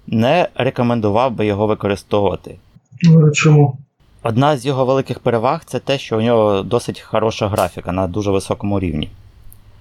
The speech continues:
Speaker 1: Але у нього є один підводний камінь, який вилізе через певний час після його використання. По ідеї, він найдорожчий у використанні ігровий рушій,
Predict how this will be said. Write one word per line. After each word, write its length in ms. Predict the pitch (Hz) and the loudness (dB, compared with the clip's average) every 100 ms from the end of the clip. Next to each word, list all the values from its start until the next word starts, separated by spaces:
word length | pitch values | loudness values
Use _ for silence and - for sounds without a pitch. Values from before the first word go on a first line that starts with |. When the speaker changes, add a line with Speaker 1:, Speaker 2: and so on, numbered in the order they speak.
| - - | -20 -4
Speaker 1:
Але 240 | 120 131 | 0 2
у 100 | 135 | 2
нього 240 | 127 135 127 | 0 2 0
є 180 | 113 | 2
один 240 | 123 117 117 | 0 0 -2
підводний 460 | 110 101 117 110 | -4 0 0 0
камінь, 420 | 101 135 147 104 82 _ _ | -2 -2 -2 -4 -6 _ _
який 320 | - 98 131 | -8 -4 -2
вилізе 680 | 101 113 123 110 92 101 90 - _ _ _ | 0 0 2 0 0 0 0 -4 _ _ _
через 300 | - 113 110 | -6 -2 -2
певний 340 | - 135 113 107 | -2 -2 0 -4
час 240 | - 139 | -2 -4
після 260 | - 110 104 | -6 -6 0
його 160 | 104 | 0
використання. 640 | 104 101 101 - 101 87 80 - _ _ _ - | 0 -2 -4 -4 -4 -4 -8 -16 _ _ _ -2
По 100 | 127 | 0
ідеї, 420 | 127 117 170 151 | 0 0 2 2
він 260 | 120 123 - - | 0 -2 -2 -2
найдорожчий 960 | 123 123 113 123 127 156 - - 123 | 0 0 0 0 2 0 -2 -4 -4
у 120 | - 113 | -2 -2
використанні 680 | 113 117 107 - 135 135 113 | -2 -4 -6 -4 -2 0 0
ігровий 360 | 107 107 117 | 0 0 2
рушій, 500 | 110 113 - 104 85 | 0 -2 -2 -4 -4